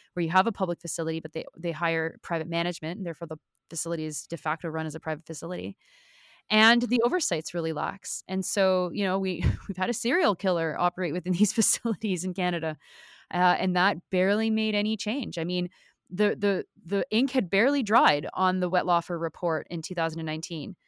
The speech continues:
uh, in the summer of two thousand and nineteen, when we were hit by the pandemic. And, you know, this was all very pre-,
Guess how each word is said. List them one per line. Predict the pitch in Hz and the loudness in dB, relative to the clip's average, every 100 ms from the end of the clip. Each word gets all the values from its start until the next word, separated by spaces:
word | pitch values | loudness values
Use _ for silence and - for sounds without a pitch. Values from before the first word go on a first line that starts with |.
| _ _ - | _ _ -4
uh, | 165 | 0
in | 180 | 0
the | |
summer | 180 - 190 | 0 2 0
of | 180 | 0
two | - | -4
thousand | 165 160 160 | -4 -4 -4
and | |
nineteen, | 156 160 170 151 165 - _ | -6 -8 -8 -10 -12 -18 _
when | 196 180 175 180 | -4 0 0 0
we | 175 | -2
were | 180 | -2
hit | 185 - | -2 -2
by | 180 | -4
the | |
pandemic. | 175 185 196 196 196 - | -4 -6 -4 -6 -8 -10
And, | - 175 175 175 - - - - | -4 0 0 -4 -10 -20 -20 -8
you | - | 0
know, | 214 202 | 2 4
this | 254 - | 2 2
was | 254 | 6
all | 269 | 6
very | 285 294 | 6 4
pre-, | 294 - | 2 -2